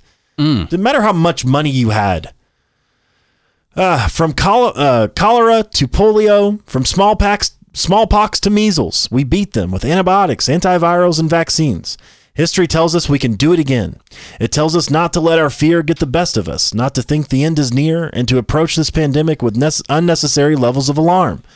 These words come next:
Speaker 2: but to remain hopeful that our modern medical system, if given the time, can treat and beat this.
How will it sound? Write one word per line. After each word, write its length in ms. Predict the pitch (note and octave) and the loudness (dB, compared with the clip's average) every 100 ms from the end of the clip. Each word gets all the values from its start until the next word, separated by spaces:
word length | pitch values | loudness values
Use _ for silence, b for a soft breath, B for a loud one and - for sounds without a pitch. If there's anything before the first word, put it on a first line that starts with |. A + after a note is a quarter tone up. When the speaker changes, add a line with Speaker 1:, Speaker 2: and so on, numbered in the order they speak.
| b b b b | b b b b
Speaker 2:
but 180 | D#3+ F3 | -4 0
to 80 | F#3+ | 0
remain 360 | F#3+ G3 A3 | 2 2 2
hopeful 520 | E3+ F#3 G3 - C#3 G2+ | 2 0 -2 0 0 2
that 120 | B2 | 2
our 120 | D3+ | 2
modern 420 | D3 E3+ F#3 F3 | 2 2 2 2
medical 300 | E3 E3+ D3+ | 2 0 0
system, 440 | - A2 - F2 F2 b b - | -2 -2 -2 -6 -8 b b -14
if 160 | - | -6
given 220 | - E3 F#3+ | -2 0 0
the 80 | |
time, 500 | F3 D#3+ E3+ A#2 C#2+ b b b | 0 0 0 -2 -4 b b b
can 140 | B2+ A#2+ | -4 -2
treat 440 | - D3+ G3 - - | 0 0 0 -4 -4
and 380 | D3 F3+ F3 A#2+ | 0 0 0 0
beat 260 | F3+ - | -2 -2
this. 400 | - - - - | -6 -4 -6 -6